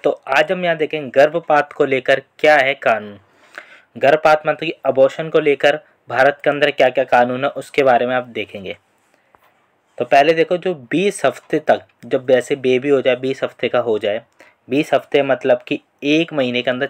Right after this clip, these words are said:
चार हफ्ते होते हैं, तो लगभग पाँच महीने के, ठीक है। तो एक डॉक्टर की सलाह से क्या हो सकता है, अबॉर्शन वगैरह करवा सकते हैं, ठीक है।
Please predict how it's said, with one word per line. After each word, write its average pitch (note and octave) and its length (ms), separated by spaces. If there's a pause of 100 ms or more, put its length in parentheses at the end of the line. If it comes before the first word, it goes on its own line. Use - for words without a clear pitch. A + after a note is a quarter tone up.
चार C3 280
हफ्ते - 240
होते G2+ 220
हैं, F#2 120 (480)
तो C3 80
लगभग C3+ 340
पाँच D3 260
महीने A#2+ 300
के, G2 120 (420)
ठीक D#3+ 140
है। F3 120 (400)
तो - 200
एक E3 180
डॉक्टर D#3 320
की D#3 100
सलाह C3+ 320
से G#2 260 (240)
क्या C#3+ 120
हो C#3 80
सकता D#3 300
है, F3 100 (360)
अबॉर्शन C3 420
वगैरह C3 300
करवा A#2+ 300
सकते - 320
हैं, F#2 120
ठीक F3 160
है। E3 160